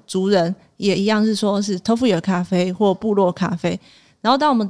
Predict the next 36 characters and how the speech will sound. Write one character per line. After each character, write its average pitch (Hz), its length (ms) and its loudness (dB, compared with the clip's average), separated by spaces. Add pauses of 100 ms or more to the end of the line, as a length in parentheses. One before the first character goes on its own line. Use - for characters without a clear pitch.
(120)
一 302 100 2
起 208 200 -2
这 220 100 -2
样 214 160 0
做 208 160 0
的 175 80 0
时 175 100 -4
候， 190 160 2 (440)
我 196 80 -6
们 190 100 0
的 185 80 -2
客 226 240 2
人 175 160 0
他 202 180 0
其 185 220 0
实 175 160 -4
是， 185 400 2 (140)
呃， 180 240 -2
虽 240 160 0
然 208 100 4
他 208 160 0
可 214 180 -2
能 175 120 -2
这 208 100 0
次 202 140 -2
购 190 200 2
买， - 160 -8 (300)
下 240 280 2
次 220 180 -2
他 208 160 -2
可 190 100 -4
能 180 120 -2
找 165 160 -2
不 185 80 -16
到 208 120 4
我， 120 240 -2